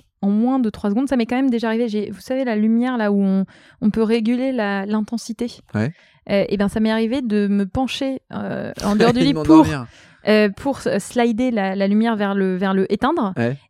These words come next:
Speaker 1: Et en fait, de me réveiller à quatre heures du matin, mon corps à moitié hors du lit et la lumière à moitié éteinte. C'est-à-dire que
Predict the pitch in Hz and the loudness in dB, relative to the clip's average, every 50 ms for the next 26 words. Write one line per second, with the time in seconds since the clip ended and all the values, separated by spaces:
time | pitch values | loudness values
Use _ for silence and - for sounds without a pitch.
0 | _ - 240 262 - 233 233 - 302 302 - - - - 208 196 214 220 220 220 | _ -4 -4 -2 0 -2 2 2 2 0 0 -4 -12 -10 -6 -4 -2 0 0 0
1 | 220 233 247 247 254 262 247 214 - 254 - - 262 254 220 226 226 208 214 - | 0 0 0 0 0 0 -2 -2 -2 -6 -4 -2 -2 0 2 2 0 0 0 -4
2 | 311 - _ _ _ _ _ _ _ - - _ _ _ _ - 226 233 233 247 | -8 -10 _ _ _ _ _ _ _ -20 -20 _ _ _ _ 0 2 2 2 2
3 | 254 - - 302 277 240 233 214 214 226 - - 247 - - 214 214 202 208 208 | 2 2 4 4 4 4 2 2 0 0 0 -2 -4 -2 0 -2 0 0 0 0
4 | 240 247 - _ _ _ - - _ - 226 233 240 233 233 240 247 269 277 269 | 0 -4 -6 _ _ _ -20 -20 _ 0 2 4 4 6 6 4 4 4 2 2
5 | 262 247 240 - 269 262 - 220 208 - - - - - - 240 240 277 240 - | 2 0 0 -2 -4 -4 -4 -4 -6 -6 -10 -12 -4 0 0 0 2 0 -2 0
6 | - 226 214 | 0 0 0